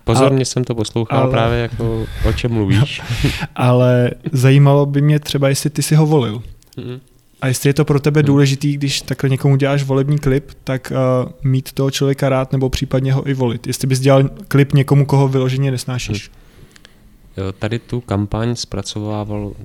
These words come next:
Speaker 1: část té kampaně zpracovávala agentura Beef Brothers. A to jsou jako lidi,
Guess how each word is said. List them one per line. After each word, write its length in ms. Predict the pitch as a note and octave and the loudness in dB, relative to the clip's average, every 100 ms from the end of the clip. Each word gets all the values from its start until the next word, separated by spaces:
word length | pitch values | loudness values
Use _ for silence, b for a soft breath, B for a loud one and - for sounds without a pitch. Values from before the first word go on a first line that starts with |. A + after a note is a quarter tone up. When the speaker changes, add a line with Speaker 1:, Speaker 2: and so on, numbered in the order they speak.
| - | -14
Speaker 1:
část 240 | - G#2+ | -8 -6
té 120 | - A2 | -4 -4
kampaně 380 | G2 G2 G#2 | -4 -4 -4
zpracovávala 680 | G#2+ - G2 G2+ G2+ G2 G2 | -4 -8 -8 -6 -6 -6 -6
agentura 460 | F#2+ F#2 F#2+ A2 F#2+ | -6 -6 -4 -4 -6
Beef 220 | F2+ E2+ | -4 -6
Brothers. 520 | - E2+ F2 A#2+ - - _ b b b b _ - | -6 -8 -6 -8 -10 -14 _ b b b b _ -14
A 60 | |
to 140 | F#2 F#2+ | -10 -8
jsou 440 | - G#2 G#2 G#2 G#2 | -4 -2 -2 -2 -6
jako 220 | - G#2+ | -6 -4
lidi, 360 | G2+ F#2 G2 | -4 -4 -6